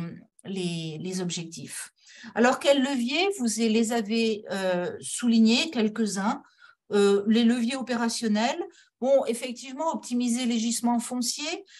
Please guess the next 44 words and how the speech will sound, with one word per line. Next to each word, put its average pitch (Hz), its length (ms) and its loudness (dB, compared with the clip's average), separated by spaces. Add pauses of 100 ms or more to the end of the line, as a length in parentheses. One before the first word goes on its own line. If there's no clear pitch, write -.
(140)
Certes, - 540 -2 (160)
ils 226 220 6
ne 208 100 6
sont 214 220 0
pas, 220 420 2
euh, 185 360 -4 (640)
répartis 226 460 0
de 214 60 4
la 196 80 2
même 208 180 4
façon 214 380 0 (120)
entre 185 260 -8
les 190 120 -6
territoires. 220 680 0 (280)
Il 175 80 -8
y 165 40 -6
a - 40 -6
des 196 60 -6
endroits 196 280 2
où 254 40 2
il 226 60 4
y - 20 2
en 196 60 -2
a 190 80 -2
beaucoup, 190 320 -2
il 277 80 -2
y - 20 -2
a - 20 -2
des 185 140 -2
endroits 190 260 -2
où - 40 0
il 240 40 4
y 214 40 4
en 190 100 -2
a 180 100 -2
peu, 220 320 -2 (300)
mais, 233 360 6
euh, 185 240 0
l'attention 208 520 0
sur 208 180 -6
les 180 160 -4
interstices, 233 960 -2
les 180 140 -4
friches, 254 640 -2